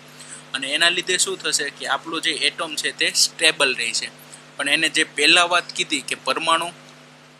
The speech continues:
અણુની અંદર ધન વીજભાર સમગ્ર જગ્યામાં રહેલો છે અને ઇલેક્ટ્રોન અમુક અમુક જગ્યાએ વેરવિખેર આવેલો છે, એ વસ્તુ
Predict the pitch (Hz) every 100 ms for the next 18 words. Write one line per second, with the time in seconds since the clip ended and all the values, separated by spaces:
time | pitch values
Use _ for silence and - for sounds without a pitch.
0 | - - - - 160 160 185 180 160 160
1 | 165 185 - - - - - 151 160 160
2 | - 175 165 - 156 175 165 175 160 151
3 | 143 - - - 147 143 185 175 160 143
4 | 143 135 135 131 185 165 160 147 160 170
5 | 165 165 156 170 151 156 147 - 139 156
6 | 160 165 156 160 139 - 170 147 147 139
7 | 127 120 120 147 160 156 -